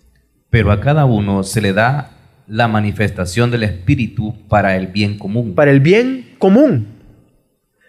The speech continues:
Speaker 2: Así que en medio de nuestro servicio, cuando estamos en la iglesia, en la congregación, sirviendo, poniendo ese don al servicio,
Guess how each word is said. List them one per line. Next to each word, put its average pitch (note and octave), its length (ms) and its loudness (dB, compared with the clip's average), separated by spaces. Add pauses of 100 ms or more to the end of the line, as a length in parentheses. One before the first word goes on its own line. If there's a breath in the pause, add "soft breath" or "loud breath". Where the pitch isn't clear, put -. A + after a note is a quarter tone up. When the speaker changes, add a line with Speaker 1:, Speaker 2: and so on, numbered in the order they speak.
(100)
Speaker 2:
Así E3 200 0
que G#3 120 2
en F3 160 4
medio B3 220 4
de A#3 80 4
nuestro G#3+ 220 -2
servicio, G3+ 440 0
cuando C3 180 2
estamos A3+ 720 2
en E3+ 140 2
la F3+ 60 4
iglesia, E3 320 2
en E3+ 60 0
la G#3 120 2
congregación, F#3+ 720 0
sirviendo, F3 500 0
poniendo F3+ 380 2
ese G3 240 2
don F#3 200 2
al D3+ 80 0
servicio, F3 600 -4